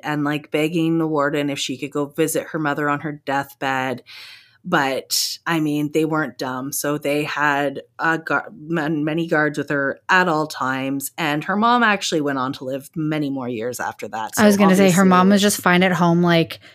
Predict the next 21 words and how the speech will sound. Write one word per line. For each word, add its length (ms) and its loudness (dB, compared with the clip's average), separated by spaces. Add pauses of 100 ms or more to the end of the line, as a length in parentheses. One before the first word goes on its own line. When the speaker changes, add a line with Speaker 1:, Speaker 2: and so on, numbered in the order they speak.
(180)
Speaker 2:
pruning 460 6
the 80 4
flowers. 640 4
And 120 2
she's 200 2
like, 160 2
"Mom." 540 6
And 360 0 (140)
the 140 -2
mom's 160 4
Speaker 1:
And 100 4
then 80 6
Speaker 2:
just 80 4
Speaker 1:
she's 100 4
Speaker 2:
like, 140 4
Speaker 1:
like, 680 0
Speaker 2:
"Whatever." 540 -4
Speaker 1:
<laughs> 20 -2
Speaker 2:
Yeah. 220 2
Speaker 1:
I'm 540 -2
dying. 680 -6